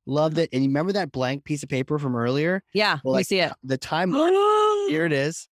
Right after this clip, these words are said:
Speaker 1: right? One side, back side, ready? There it is.
Speaker 2: God.
Speaker 1: And
Speaker 2: All right. I'll send you the final
Speaker 1: Hold on, I
Speaker 2: appearance
Speaker 1: ran out of
Speaker 2: later.
Speaker 1: space. I s-, ran out of space in there.
Speaker 2: That's
Speaker 1: So
Speaker 2: awesome.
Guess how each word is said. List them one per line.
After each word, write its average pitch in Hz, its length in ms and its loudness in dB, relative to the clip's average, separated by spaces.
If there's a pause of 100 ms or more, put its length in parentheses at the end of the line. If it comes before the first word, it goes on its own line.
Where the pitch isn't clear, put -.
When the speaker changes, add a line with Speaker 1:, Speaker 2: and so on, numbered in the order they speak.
Speaker 1:
right? 143 180 -2
One 147 180 0
side, 139 380 -2
back 151 240 -2
side, 139 240 -4
ready? 143 300 -2
There 123 220 0
it 180 60 -2
is. 175 240 0 (680)
Speaker 2:
God. 170 460 0
Speaker 1:
And 127 100 -2
Speaker 2:
All 165 80 0
right. 175 180 0
I'll 156 120 -4
send 180 160 -6
you 175 60 -2
the 165 60 -6
final 170 280 -2
Speaker 1:
Hold 175 100 0
on, - 60 2
I - 60 0
Speaker 2:
appearance 190 200 2
Speaker 1:
ran 208 80 0
out - 60 0
of 160 40 0
Speaker 2:
later. 156 120 0
Speaker 1:
space. 233 320 0
I 131 60 -8
s-, 127 100 -14
ran 156 180 -6
out 170 80 -4
of 165 60 -6
space 151 340 -6
in 107 60 -10
there. 101 240 -14
Speaker 2:
That's - 140 -20
Speaker 1:
So - 80 -6
Speaker 2:
awesome. 113 460 -4